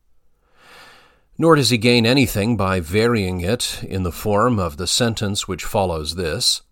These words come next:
quote, "It must be discussed in the way of deciding what is consistent with our church principles regarding the regulation of church communion," end quote. For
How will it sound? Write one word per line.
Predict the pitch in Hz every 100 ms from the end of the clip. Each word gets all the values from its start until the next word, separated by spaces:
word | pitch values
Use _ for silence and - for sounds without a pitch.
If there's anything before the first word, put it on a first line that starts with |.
| _
quote, | - 147 135 - - - _ _ _ _ _ _
"It | 165 156
must | 185 233 -
be | 190
discussed | 160 - - 160 160 202 - -
in | 139
the | 127
way | 117 127 175
of | 139 98
deciding | 131 120 147 143 131 117 117 113
what | 127 160
is | 139
consistent | - 117 - - 269 - 226
with | 107 95
our | 90 80
church | - 76 -
principles | - 90 - 95 - 87 165 - -
regarding | - 120 101 139 147 143
the | 117
regulation | 123 139 127 120 147 - 120
of | -
church | - 87 -
communion," | - 160 180 214 185 87 55 - _ -
end | 113
quote. | - 62 - - - - - - _ _ _ _ _ - - - - - -
For | - 226 147